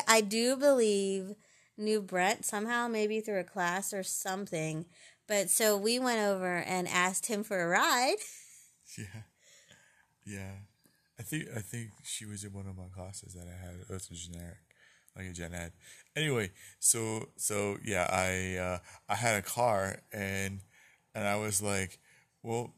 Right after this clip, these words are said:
Speaker 2: maybe some people need a ride," so I just kinda was like, "Oh, hey, I'll, I can ride a couple people to, to the, uh, retreat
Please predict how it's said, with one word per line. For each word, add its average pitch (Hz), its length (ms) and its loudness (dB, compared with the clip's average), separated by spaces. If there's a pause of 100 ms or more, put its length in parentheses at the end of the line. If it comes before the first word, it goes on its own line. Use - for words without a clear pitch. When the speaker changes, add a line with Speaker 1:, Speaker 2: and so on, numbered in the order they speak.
(100)
Speaker 2:
maybe 113 300 -6
some 110 180 -8
people 104 260 -6
need 98 180 -4
a 92 80 -4
ride," 92 440 -2
so 90 160 -4
I 90 120 -4
just 90 220 -8
kinda 90 220 -4
was 87 200 -6
like, 87 220 -4
"Oh, 113 180 0
hey, 101 200 2
I'll, 87 320 2 (300)
I 92 120 -2
can 98 220 -10
ride 82 240 -2
a - 20 -12
couple 82 240 -10
people 87 240 -10 (100)
to, 85 260 -12 (640)
to 85 560 -6
the, 80 440 -8 (240)
uh, 78 280 -8 (220)
retreat 80 400 -12